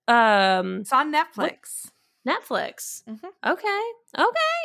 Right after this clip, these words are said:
Speaker 1: I auditioned for this show, like, I wanna say, like, four years ago. So this one's been in development for a long time.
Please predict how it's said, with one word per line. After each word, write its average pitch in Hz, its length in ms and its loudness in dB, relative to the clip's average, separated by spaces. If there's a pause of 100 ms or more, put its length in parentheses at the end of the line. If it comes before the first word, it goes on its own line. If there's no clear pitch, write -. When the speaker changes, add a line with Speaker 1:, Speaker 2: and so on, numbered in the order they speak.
Speaker 1:
I 311 240 4
auditioned 320 260 -4
for 339 120 -4
this 320 160 -2
show, 311 540 2
like, 180 520 0
I 208 60 2
wanna 254 240 0
say, 262 280 -2
like, 208 240 -2
four 208 760 -2
years 202 360 -2
ago. 302 480 2
So 196 680 4
this 247 240 -2
one's 339 240 -2
been 220 340 0
in 185 520 -4
development 185 640 0
for - 120 -4
a 170 60 0
long 180 320 0
time. 180 460 -4